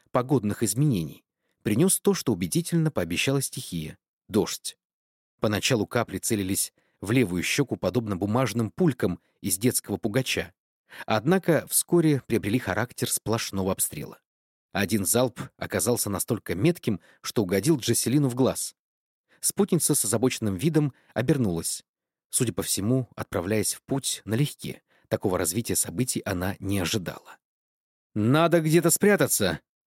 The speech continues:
решил Джоселин. "Но где же?" Слева с наветренной стороны тянулся длинный однообразный берег и образовывал барьер, поверх которого снизу доносилось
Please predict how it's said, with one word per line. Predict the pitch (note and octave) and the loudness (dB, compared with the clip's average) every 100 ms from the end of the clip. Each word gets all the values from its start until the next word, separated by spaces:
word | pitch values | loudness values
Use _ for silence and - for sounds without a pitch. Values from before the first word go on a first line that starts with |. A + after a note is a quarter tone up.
| _ _ _ - | _ _ _ -2
решил | G2+ G2 F#2+ | 0 0 -2
Джоселин. | G2 - F#2+ D2+ _ _ _ _ - | -2 -2 -2 -6 _ _ _ _ 0
"Но | F3+ G#3+ | 4 4
где | F#3+ A3+ | 4 4
же?" | A#2+ F#2+ - _ _ _ _ _ - | 4 -2 -8 _ _ _ _ _ -4
Слева | - C#3 E3+ D3+ | 0 4 4 4
с | C3 | 2
наветренной | B2+ C3 A#2 G2+ | 0 0 -2 -2
стороны | - G#2+ F3 G3 | 0 2 2 2
тянулся | B2+ F3 - G2 | 2 2 2 -2
длинный | A2 F3 E3 D#3 | 0 2 2 2
однообразный | A2 G2+ F#2+ F#2 D3 C#3+ D3 | -2 -2 -2 0 0 0 0
берег | C3 F2 F2 - _ - - - | 0 0 -2 -10 _ -20 -18 -6
и | A2+ | -4
образовывал | G#2+ G#2 F#2 D#3 B2+ B2+ | -2 -2 2 2 2 0
барьер, | G#2+ D3 D3 G#2 F2 - _ _ | 0 0 0 -2 -2 -6 _ _
поверх | - F#2+ G2+ - | -4 0 0 -2
которого | - - C#3 G#2 | -8 0 0 0
снизу | F#2 B2 E3+ B2+ | 0 0 2 0
доносилось | F#2+ F2+ - D3+ B2+ | -2 -4 0 0 0